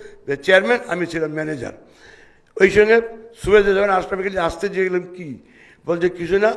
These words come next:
আর্মি।" খালি একটা ছোট্ট আওয়াজ দিল, দিয়ে আমাদের রুমটা খুললাম, তা আমাদের কামরুজ্জামান সঙ্গে নিয়ে গেল,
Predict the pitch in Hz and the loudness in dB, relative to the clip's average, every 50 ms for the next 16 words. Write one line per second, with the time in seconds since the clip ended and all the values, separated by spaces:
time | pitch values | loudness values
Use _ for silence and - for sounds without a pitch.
0 | - - - 156 156 156 156 143 135 110 85 - - - - 202 226 226 226 - | -2 -2 0 0 0 0 -4 -10 -10 -10 -12 -14 -12 -8 -4 -4 -4 -4 -4 -8
1 | - - 226 226 - - 262 - 196 196 190 - - 131 123 107 92 82 - - | -6 -4 -4 -4 -4 -4 0 2 4 4 4 2 0 -10 -10 -12 -12 -16 -18 -20
2 | - - - - - - - - - _ - - 143 160 202 208 185 180 190 196 | -20 -20 -20 -20 -20 -20 -20 -20 -20 _ -20 -12 -2 6 6 6 8 6 4 2
3 | 175 180 185 180 175 202 - - 190 196 220 247 247 - - - - - _ _ | 2 2 0 2 -2 -4 -4 -2 -4 -2 -2 -4 -4 -6 -14 -20 -20 -20 _ _
4 | _ - _ _ - _ - 170 160 160 165 160 156 165 170 180 180 170 151 165 | _ -20 _ _ -20 _ -6 -4 -4 -2 -4 -6 -6 -2 0 0 0 0 -2 -4
5 | 160 143 - 175 175 170 165 160 143 123 104 95 | -4 -4 -4 -6 -4 -4 -4 -4 -6 -6 -10 -14